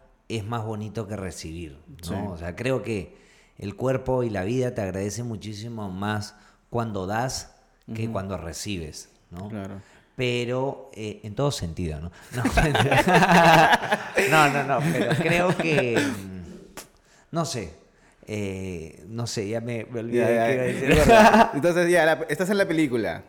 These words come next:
Speaker 2: Papá por
Speaker 1: Claro,
Speaker 2: Tres.
Speaker 1: ya, Papá por Tres.
Speaker 2: ¿Cuándo está grabada? Yo me acuerdo que estabas con tu bigotito hace
Speaker 1: Claro.
Speaker 2: un par de, ¿hace qué? ¿En, este año fue grabada también?
Speaker 1: No, grabamos hace exactamente un año.
Speaker 2: Ya.
Speaker 1: La grabamos, pucha,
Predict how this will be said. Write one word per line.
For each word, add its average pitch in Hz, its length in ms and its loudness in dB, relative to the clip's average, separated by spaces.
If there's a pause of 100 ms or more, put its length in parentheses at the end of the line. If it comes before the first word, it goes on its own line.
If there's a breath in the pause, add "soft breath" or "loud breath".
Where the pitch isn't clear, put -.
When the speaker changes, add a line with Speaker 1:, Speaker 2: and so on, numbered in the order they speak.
Speaker 2:
Papá 123 200 0
por 156 100 0
Speaker 1:
Claro, 139 140 2
Speaker 2:
Tres. 95 340 -4
Speaker 1:
ya, 110 200 -2
Papá 117 240 -2
por 123 180 -4
Tres. 92 120 -6
Speaker 2:
¿Cuándo 104 120 0
está 254 120 2
grabada? 151 440 4
Yo 156 60 0
me 202 60 2
acuerdo 214 220 2
que 165 60 -6
estabas 180 200 0
con 190 120 -2
tu 160 60 0
bigotito 160 640 2
hace 143 200 0
Speaker 1:
Claro. 143 140 4
Speaker 2:
un 151 60 0
par 170 140 4
de, 165 120 2
¿hace 151 300 0
qué? 123 360 -4
¿En, 147 260 -2
este 151 200 -2
año 185 140 0
fue 202 140 0
grabada 143 420 2
también? 139 340 -4
Speaker 1:
No, 156 200 0
grabamos 156 600 0
hace 156 200 2
exactamente 151 580 -2
un 147 180 0
año. 95 340 -2 (380)
Speaker 2:
Ya. 117 500 -8
Speaker 1:
La 101 180 -2
grabamos, 127 520 0
pucha, 95 540 -4